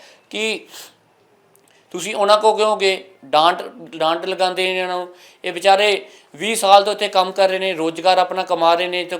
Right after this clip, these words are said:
ਰੋਜ਼ਗਾਰ ਕਮਾ ਕੇ ਖਾਂਦੇ ਪੀਂਦੇ ਨੇ। ਕਿਉਂ ਨਹੀਂ ਕਾਰਵਾਈ ਹੋ ਰਹੀ? ਕਿਉਂ ਨਹੀਂ ਇੱਥੇ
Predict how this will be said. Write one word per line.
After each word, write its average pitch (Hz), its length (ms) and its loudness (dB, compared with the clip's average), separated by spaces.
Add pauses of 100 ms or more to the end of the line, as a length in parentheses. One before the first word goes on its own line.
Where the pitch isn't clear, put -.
ਰੋਜ਼ਗਾਰ 160 460 -2 (160)
ਕਮਾ 165 260 -2
ਕੇ 175 140 -6
ਖਾਂਦੇ 156 320 -6
ਪੀਂਦੇ 170 280 -8
ਨੇ। 175 160 -10 (360)
ਕਿਉਂ 269 200 6
ਨਹੀਂ 269 140 2
ਕਾਰਵਾਈ 208 380 8
ਹੋ 160 120 2
ਰਹੀ? 156 100 -2
ਕਿਉਂ 233 300 2
ਨਹੀਂ 240 180 2
ਇੱਥੇ 214 580 2